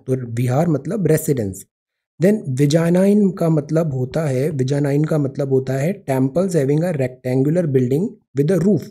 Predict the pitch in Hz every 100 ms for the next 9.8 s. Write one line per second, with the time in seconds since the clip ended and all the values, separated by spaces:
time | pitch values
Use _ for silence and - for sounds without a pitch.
0 | - 120 120 127 131 156 185 151 143 170
1 | 185 156 214 - 123 107 135 151 170 185
2 | 151 135 156 214 139 117 117 165 - 214
3 | 185 120 101 _ _ _ _ _ 143 214
4 | 175 143 147 143 110 110 151 175 185 170
5 | 160 147 147 143 139 143 135 156 156 147
6 | - 160 156 156 123 131 147 143 143 139
7 | 139 - 135 151 151 131 156 220 - 143
8 | 208 214 - 127 120 202 254 143 131 127
9 | 113 107 123 120 120 208 147 240